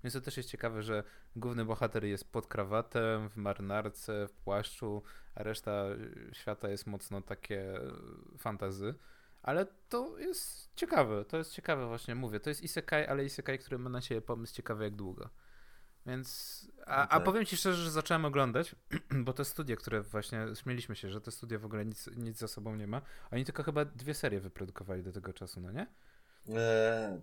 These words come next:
Speaker 2: tak, Ekachi Epilka.
Speaker 1: Hmm, wcześniej wyprodukowali, e, f-
Speaker 2: No, e, Fumikiri Jikan i to jest tyle, co po-, e, tam pokazuje właśnie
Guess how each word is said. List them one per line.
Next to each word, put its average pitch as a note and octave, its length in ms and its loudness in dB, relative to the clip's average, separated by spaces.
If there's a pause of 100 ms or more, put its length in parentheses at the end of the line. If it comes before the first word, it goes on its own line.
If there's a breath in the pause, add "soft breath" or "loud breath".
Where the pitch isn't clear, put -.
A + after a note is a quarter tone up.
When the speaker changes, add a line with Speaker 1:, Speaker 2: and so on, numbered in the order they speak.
Speaker 2:
tak, G#2+ 300 2
Ekachi A2+ 520 4
Epilka. A2 440 0
Speaker 1:
Hmm, F#2 340 0
wcześniej C#3 340 -4
wyprodukowali, G#2+ 1040 0
e, G2 80 -2 (460)
f- G2+ 80 -8 (260)
Speaker 2:
No, C#3+ 180 8
e, C#3 300 8 (280)
Fumikiri D3+ 640 8
Jikan C#3+ 520 6
i B2+ 100 -2
to C#3+ 100 4
jest C3+ 460 4 (760)
tyle, D3 240 10
co C#3+ 140 6
po-, B2 420 6 (180)
e, B2 40 -2
tam G#2+ 380 0
pokazuje B2 420 2
właśnie A#2 380 2